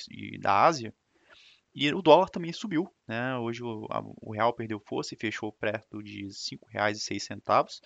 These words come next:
uma alta forte aí de cerca de um vírgula quatorze por cento. E na curva de juros a gente teve um ajuste muito forte,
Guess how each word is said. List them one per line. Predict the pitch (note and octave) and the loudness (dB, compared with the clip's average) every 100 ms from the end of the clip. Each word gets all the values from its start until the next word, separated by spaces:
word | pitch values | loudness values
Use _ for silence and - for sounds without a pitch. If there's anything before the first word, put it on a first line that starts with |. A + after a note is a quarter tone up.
| - - _ - | -20 -20 _ -4
uma | G2+ | 0
alta | G#2 - G#2+ | 0 0 -6
forte | - G2+ B2+ - | -2 2 2 0
aí | G2+ A#2 | -6 -6
de | G#2+ | -8
cerca | - G#2+ - | -8 -8 -8
de | G#2 | -10
um | G2+ | -10
vírgula | G#2+ G#2 | -10 -8
quatorze | - G2+ G#2+ G2+ | -6 -6 -8 -10
por | - C#3 | -14 -12
cento. | - D#3 - _ _ _ _ _ _ _ _ - - - E3+ | -8 -8 -10 _ _ _ _ _ _ _ _ -20 -20 -12 -4
E | |
na | F#3 | -4
curva | - F3 F#3 | -2 -2 0
de | G3+ | -2
juros | E3 D3 F3+ | -4 -4 -4
a | |
gente | D3 - | -6 -4
teve | A#2 C3+ | -4 -4
um | |
ajuste | C3+ G#2+ A2+ - | -6 -6 -6 -6
muito | A#2+ A2 B2 - | -6 -8 -10 -12
forte, | - - - - - | -8 -4 -4 -6 -18